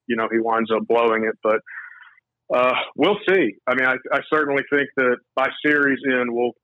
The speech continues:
kinda have a more clarity as to, you know, how, how this thing will play out with Will Smith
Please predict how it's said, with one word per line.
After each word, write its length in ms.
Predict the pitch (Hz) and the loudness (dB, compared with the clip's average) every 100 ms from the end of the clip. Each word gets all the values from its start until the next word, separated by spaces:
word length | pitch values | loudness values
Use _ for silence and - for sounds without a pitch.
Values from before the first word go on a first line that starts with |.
| - | -6
kinda 200 | 123 117 | -4 0
have 220 | 120 117 | 0 0
a 180 | 113 110 - _ _ _ | 0 -4 -6 _ _ _
more 200 | 135 135 135 | -2 -2 0
clarity 540 | 143 135 131 127 117 113 | 0 2 2 0 0 -2
as 80 | 107 | -2
to, 160 | 117 110 | -4 -2
you 100 | 120 | -2
know, 100 | 117 | -4
how, 340 | 110 127 123 117 | -2 0 0 0
how 160 | 123 127 | -2 -2
this 120 | 120 - | -2 -2
thing 160 | 127 120 | -4 -2
will 140 | 110 - | -4 -2
play 180 | 120 117 | 0 2
out 180 | 113 - | 0 -2
with 120 | 104 | -6
Will 180 | 113 110 - | -2 -4 -4
Smith 160 | 117 | -8